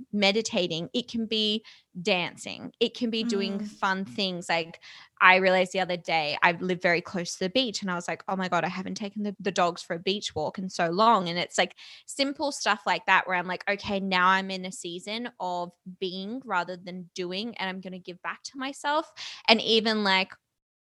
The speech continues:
Speaker 1: uh, on the weekend, me and Tim, like, booked a spontaneous holiday because we realized we didn't even take time off at Christmas.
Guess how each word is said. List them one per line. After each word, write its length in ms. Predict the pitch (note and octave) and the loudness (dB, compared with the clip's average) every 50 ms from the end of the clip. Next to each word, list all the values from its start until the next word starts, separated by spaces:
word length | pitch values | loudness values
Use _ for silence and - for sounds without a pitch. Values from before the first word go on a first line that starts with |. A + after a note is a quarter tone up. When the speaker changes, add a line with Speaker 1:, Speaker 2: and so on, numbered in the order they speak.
| _ _ _ _ - - _ _ - | _ _ _ _ -20 -20 _ _ 4
Speaker 1:
uh, 260 | A#3 A3 G3+ F#3+ F3 - - | 6 8 8 8 8 6 4
on 120 | G3+ G#3 | 2 0
the 100 | G#3+ G#3 | 0 0
weekend, 440 | G3 G3 F#3+ F#3+ - G#3+ G3 F#3+ F#3+ | 0 -2 -2 -2 -2 -2 -2 0 0
me 120 | F#3+ F#3 | 0 0
and 120 | F#3 F#3 F3+ | 0 -2 -4
Tim, 500 | - - G3+ F3+ F3+ F3+ F3+ F3 D#3+ C#3 - - G3 F3+ F3 | -4 -2 -2 0 0 0 -2 -2 -4 -6 -8 -8 -8 -2 2
like, 240 | F#3+ F3+ F3+ - - | 2 2 2 0 -4
booked 240 | G3 F3+ - - G3 | -4 -4 -4 -4 -6
a 80 | F#3+ | -6
spontaneous 840 | F3+ - - - - F#3+ F3+ F#3 - - F#3+ E3+ E3+ E3 D#3+ F3+ - | -6 -8 -12 -8 -4 -4 -4 -2 -2 -4 -4 -2 -2 -4 -4 -6 -8
holiday 480 | - - F#3+ D#3+ D#3 D3+ D3 C3 D3 D#3+ | -6 -2 -2 0 0 0 0 -2 -2 -2
because 440 | - E3+ E3+ - - F3 E3+ E3+ - | -4 -6 -6 -2 0 -2 0 0 -2
we 100 | F3+ F3 | -4 -2
realized 520 | E3 E3 E3 E3 E3 D#3+ E3 F3 - - - - - - - | 0 0 2 2 2 2 2 0 -2 -8 -16 -16 -16 -4 2
we 80 | - A3 | 4 4
didn't 180 | G3+ G#3+ G#3 G3+ | 6 6 4 2
even 220 | G3+ F#3 F#3+ F#3+ | 0 0 -2 -4
take 260 | - - G#3+ E3+ - | -2 0 -2 -2 -2
time 240 | - - F3 E3+ E3+ | -2 -2 -2 -2 -2
off 160 | D#3+ - - | -2 -4 -6
at 80 | - - | -8 -8
Christmas. 680 | - - F#3+ F#3+ - - B3+ F4+ A4+ B4 - - - | -6 -6 -6 -6 -4 -2 0 0 0 -2 -4 -8 -8